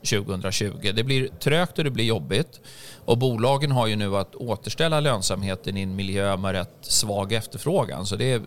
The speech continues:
det är väldigt mycket kostnadsprogram, eh, väldigt mycket eget arbete hos bolagen just nu. Och för de företag som primärt säljer mot svenska konsumenter, detaljhandel, bilhandel, småhusbyggnation och annat, där är det ju nu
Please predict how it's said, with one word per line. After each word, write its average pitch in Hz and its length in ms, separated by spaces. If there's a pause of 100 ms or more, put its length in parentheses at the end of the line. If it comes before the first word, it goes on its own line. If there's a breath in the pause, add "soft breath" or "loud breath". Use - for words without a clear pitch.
(580 loud breath)
det 113 80
är 123 40
väldigt 135 540
mycket 139 220
kostnadsprogram, 110 960 (240)
eh, 101 160
väldigt 113 400
mycket 110 340
eget 107 380
arbete 98 480
hos 95 200
bolagen 113 460
just 90 260
nu. - 140
Och 101 320 (300 loud breath)
för - 100
de 147 280
företag 104 500
som 101 260 (420)
primärt 147 500
säljer 95 360
mot 95 200
svenska 117 420
konsumenter, 92 760
detaljhandel, 98 1160
bilhandel, 98 960 (580 loud breath)
småhusbyggnation 107 1120
och 101 80
annat, 95 360
där 135 200
är 107 120
det 101 60
ju 101 140
nu 92 340